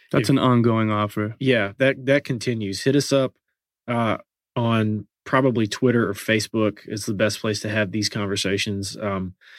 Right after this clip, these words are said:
Speaker 2: could do Instagram in the comment section if you want, but probably Twitter or Facebook is the best place to go. And hit us up at either at Vance Fight, F I T E, or at Tom Dupree the Third.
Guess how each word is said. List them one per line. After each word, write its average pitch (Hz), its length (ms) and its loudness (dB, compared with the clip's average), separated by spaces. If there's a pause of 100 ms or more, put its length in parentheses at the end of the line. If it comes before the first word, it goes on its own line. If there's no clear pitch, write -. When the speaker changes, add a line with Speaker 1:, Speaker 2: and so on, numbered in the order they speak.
(440)
Speaker 2:
could 131 120 2
do 127 180 6
Instagram 113 300 0
in 110 60 -2
the 107 80 -2
comment 113 320 -2
section 113 320 0
if 101 120 -6
you 107 80 0
want, 104 300 0
but 107 160 -2 (160)
probably 139 240 4
Twitter 110 340 2
or 98 60 2
Facebook 101 480 -2 (100)
is 104 220 -8
the 104 100 -4
best 98 340 -2
place 101 200 0
to 104 100 -4
go. 101 420 0
And 101 200 -2
hit 123 140 4
us 117 120 -2
up 113 180 0
at 101 100 -2
either 110 260 2
at 107 160 2
Vance 110 320 0
Fight, 107 380 2
F 107 160 -2
I 107 100 2
T 107 460 0
E, - 20 2
or 101 280 0
at 107 200 0
Tom 113 240 -2
Dupree 107 260 0
the 101 80 0
Third. 107 460 2